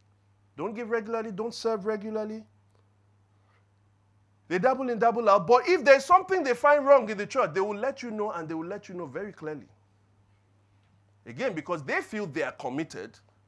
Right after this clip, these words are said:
but actually they aren't committed in the way God tells you to. And again, they are able to tell you what they think is wrong, what they think is wrong. The moment you tell them about something that you think is wrong, they immediately push back or they're very defensive.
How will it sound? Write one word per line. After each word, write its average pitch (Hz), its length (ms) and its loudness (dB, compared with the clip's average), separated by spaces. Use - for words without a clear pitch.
but 147 160 -2
actually 131 520 -2
they 143 360 -6
aren't 175 420 -4
committed 180 520 -10
in 156 180 -10
the 160 80 -8
way 143 300 -10
God 185 340 -8
tells 208 240 -8
you 226 60 -10
to. 247 220 -10
And 233 180 0
again, 285 440 0
they 190 160 4
are 214 140 8
able 339 260 0
to 226 100 -8
tell 254 240 4
you 233 80 -6
what 214 180 0
they 180 80 -6
think 226 240 -6
is 147 140 -6
wrong, 202 240 -2
what 214 220 2
they 202 80 -4
think 233 240 -8
is 143 160 -8
wrong. 139 240 -6
The 226 100 0
moment 247 520 2
you 247 180 -2
tell 240 320 4
them 208 300 2
about 202 480 6
something 160 600 -4
that 160 140 0
you 165 120 -8
think 208 340 -8
is 135 140 -6
wrong, 156 200 -2
they 233 240 0
immediately 269 480 0
push 208 220 -10
back 185 220 0
or 151 100 -2
they're 143 140 -2
very 180 180 -4
defensive. 147 400 -8